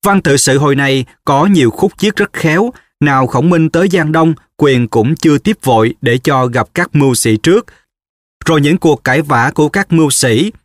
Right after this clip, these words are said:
những lời nói khích chọc tức Tôn Quyền, những sự giận dỗi, làm cho độc giả tưởng như hai nhà Lưu Tôn không thể hợp được. Thế mà sau này, hai bên lại hợp nhau phá Tào,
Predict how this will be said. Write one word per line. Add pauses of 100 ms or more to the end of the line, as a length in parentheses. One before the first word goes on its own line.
những
lời
nói
khích (140)
chọc
tức
Tôn
Quyền, (300)
những
sự
giận
dỗi, (320)
làm
cho
độc
giả
tưởng
như
hai
nhà
Lưu
Tôn
không
thể
hợp
được. (640)
Thế
mà
sau
này, (180)
hai
bên
lại
hợp
nhau
phá
Tào,